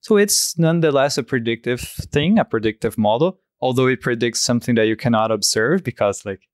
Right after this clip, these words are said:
you can never see for anyone what's the treatment effect. So what, how m-, much that people will benefit from having this, this treatment applied to that person. So it's an odd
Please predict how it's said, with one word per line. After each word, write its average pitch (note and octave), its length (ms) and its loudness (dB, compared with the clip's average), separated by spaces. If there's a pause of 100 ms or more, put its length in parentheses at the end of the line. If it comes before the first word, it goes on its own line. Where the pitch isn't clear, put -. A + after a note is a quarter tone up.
(320)
you A#2 100 4
can A#2+ 200 0
never B2+ 300 2
see C3 220 0
for A#2 220 0
anyone A2 480 -2
what's G#2 340 -4 (420)
the A#2 100 4
treatment A2 420 0
effect. B2+ 320 0
So - 100 0
what, G#2 240 -2 (140)
how - 200 -4
m-, A#2 300 0
much A2+ 280 0
that A2+ 200 0
people G#2+ 360 -2
will G#2+ 100 -4
benefit G#2+ 560 0
from B2 200 -2
having A#2 360 0
this, - 520 -2
this C3 180 2
treatment C3 400 0
applied A#2+ 500 -4
to B2+ 120 -4
that A#2+ 180 -4
person. C3+ 400 -4 (640)
So - 140 2
it's D#3 100 -2
an F3 260 0
odd D3 380 2